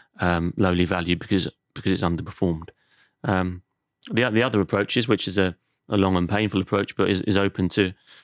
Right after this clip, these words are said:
um, perhaps institutional investors with, with time, is to, is to spend time meeting the people, um, looking at documentation, information, research, analysis on those strategies, and trying to narrow the universe based on the criteria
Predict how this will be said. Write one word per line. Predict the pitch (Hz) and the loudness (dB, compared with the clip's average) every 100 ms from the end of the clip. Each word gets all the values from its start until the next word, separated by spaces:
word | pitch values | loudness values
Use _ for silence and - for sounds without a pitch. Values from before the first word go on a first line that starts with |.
| _ | _
um, | 101 95 92 | -4 -4 -2
perhaps | 104 - | -4 -4
institutional | 107 101 - 117 98 110 | -4 -4 -4 -2 0 0
investors | 98 107 - 113 | 0 0 -2 -6
with, | 101 92 | -6 -6
with | 107 - | -6 -2
time, | 117 107 107 | -2 0 -2
is | 98 | -4
to, | - 95 - _ _ _ | -4 -6 -8 _ _ _
is | - - | -12 -8
to | |
spend | 107 - 98 90 | -4 0 0 2
time | 113 98 92 92 _ _ _ _ _ - | 2 2 0 -6 _ _ _ _ _ 0
meeting | 110 101 - 101 90 98 | 2 2 0 0 0 -4
the | |
people, | 92 104 - 104 107 _ _ _ - | 0 -2 0 -2 -4 _ _ _ -2
um, | 98 92 92 92 - | 0 0 0 -2 -2
looking | 104 95 98 | 0 0 0
at | 95 - _ | -2 -6 _
documentation, | - - 104 90 101 92 104 95 | -8 -2 -2 0 0 0 0 0
information, | 98 98 92 95 107 98 | 0 2 0 0 0 2
research, | 98 - 104 104 - - | 0 2 0 -2 -8 -6
analysis | 98 95 95 - - | -2 0 -2 -4 0
on | 95 | 2
those | 95 92 | 2 0
strategies, | 87 101 95 92 98 - - - - - | -2 -4 -6 -2 -2 -2 -8 -18 -14 -10
and | |
trying | 104 101 90 | -4 -2 0
to | 92 | 0
narrow | 92 92 | 0 2
the | 90 | 2
universe | 92 92 90 90 | 2 2 2 -2
based | 98 92 - | -4 -4 -2
on | |
the | 87 | -2
criteria | - 95 - 95 87 87 | 0 -2 2 2 2 2